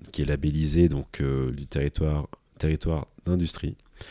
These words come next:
Donc, euh, ce label a pour vocation d'accélérer la pénétration du numérique au sein des industries et de rendre, de les rendre, de les rendre plus performantes, et également de créer des emplois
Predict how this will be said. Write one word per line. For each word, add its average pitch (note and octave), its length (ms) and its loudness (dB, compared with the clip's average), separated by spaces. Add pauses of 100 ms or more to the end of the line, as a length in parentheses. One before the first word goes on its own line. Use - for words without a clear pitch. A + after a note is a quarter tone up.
(500)
Donc, E2+ 240 0
euh, E2 60 8
ce - 140 6
label F#2+ 340 12
a F2 60 10
pour D#2+ 160 6
vocation E2+ 420 2
d'accélérer F#2 560 4
la D#3+ 100 6
pénétration F2+ 640 2
du D2+ 160 -4
numérique E2+ 500 2
au - 60 -2
sein - 140 0
des C2+ 120 -2
industries C#2 500 -2 (280)
et D2+ 100 0
de D2+ 120 4
rendre, E2 520 2
de D2+ 120 0
les C#2+ 120 2
rendre, C#2+ 260 0
de D#2 120 0
les D#2 100 4
rendre D2+ 200 2
plus - 100 -4
performantes, D#2 560 -2 (720)
et - 60 0
également F3 320 4
de D#2 140 4
créer G2 240 2
des D#2 180 4
emplois E2+ 340 0